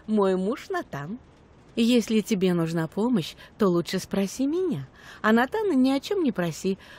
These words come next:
он только и может что целыми днями трепать языком про свой чёртов анклав.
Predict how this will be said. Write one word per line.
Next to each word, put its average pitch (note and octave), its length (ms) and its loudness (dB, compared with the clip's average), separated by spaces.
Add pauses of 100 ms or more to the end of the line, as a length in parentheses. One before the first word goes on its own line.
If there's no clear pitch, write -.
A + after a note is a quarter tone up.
он A3+ 160 4
только G3+ 280 0
и F#3+ 100 4
может F#3+ 400 0
что - 240 -4
целыми D#3 400 -2
днями D3+ 380 -4
трепать D3+ 420 -4
языком F#3 440 -2
про G3 180 -2
свой F3+ 200 -4
чёртов - 420 -6
анклав. - 540 -6